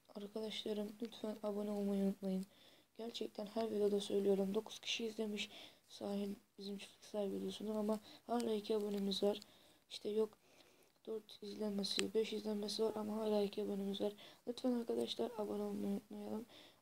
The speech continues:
Abone olalım, kurtulalım. Yani on abone olsak bile bize yeter. Yeter ki abone olmayı unutmayalım.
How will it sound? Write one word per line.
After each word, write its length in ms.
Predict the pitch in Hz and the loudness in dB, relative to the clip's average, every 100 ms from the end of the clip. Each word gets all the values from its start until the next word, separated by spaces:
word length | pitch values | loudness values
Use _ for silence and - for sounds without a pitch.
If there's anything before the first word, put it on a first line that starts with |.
| - | -6
Abone 320 | 254 262 254 | -2 2 2
olalım, 340 | 247 240 233 | 2 2 0
kurtulalım. 640 | 233 226 - 202 202 202 208 _ _ _ _ _ _ _ _ _ | 0 -4 -2 -4 -2 -2 -6 _ _ _ _ _ _ _ _ _
Yani 240 | 208 190 190 | -10 -8 -6
on 120 | 220 | -4
abone 300 | 233 220 220 | -4 -2 -4
olsak 400 | 220 214 - 220 | -4 -6 -6 -6
bile 180 | 214 208 | -4 -2
bize 160 | 196 202 | 2 2
yeter. 400 | 196 - 208 - _ _ - | 2 0 -4 -6 _ _ -16
Yeter 300 | 214 247 233 | -4 -2 0
ki 140 | 226 | 0
abone 200 | 220 220 | 0 0
olmayı 280 | 214 208 208 | -2 0 0
unutmayalım. 580 | 202 - 196 190 208 | 0 -2 -2 0 0